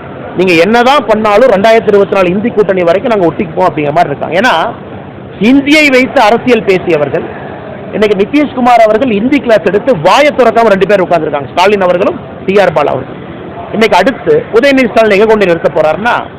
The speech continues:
"அப்பன் வீட்டு சொத்துன்னு நான் சொன்னது கரெக்ட் தான், அதை நான் மாத்த போறது இல்லை." இது பேட்டர்ன் அவருக்கு. அடுத்த மூணு மாசம் கழிச்சு இதனுடைய விளைவை பார்ப்பீங்க. இதனுடைய விளைவு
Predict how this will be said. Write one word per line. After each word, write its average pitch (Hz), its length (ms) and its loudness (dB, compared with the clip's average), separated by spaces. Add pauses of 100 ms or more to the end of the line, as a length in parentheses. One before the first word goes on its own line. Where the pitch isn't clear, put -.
(460)
"அப்பன் 269 320 2
வீட்டு 247 220 0
சொத்துன்னு 233 420 0
நான் 170 80 -6
சொன்னது 196 280 0
கரெக்ட் 156 260 -2
தான், 143 240 -2 (300)
அதை 175 200 0
நான் 156 180 2
மாத்த 190 260 -2
போறது 143 160 -2
இல்லை." 127 240 -8
இது 208 160 -2
பேட்டர்ன் 254 360 0
அவருக்கு. 160 280 0 (500)
அடுத்த 262 360 0
மூணு 269 260 4
மாசம் 240 340 2
கழிச்சு 208 180 4
இதனுடைய 226 280 4
விளைவை 190 320 4
பார்ப்பீங்க. 139 320 -4 (680)
இதனுடைய 190 320 2
விளைவு 226 560 2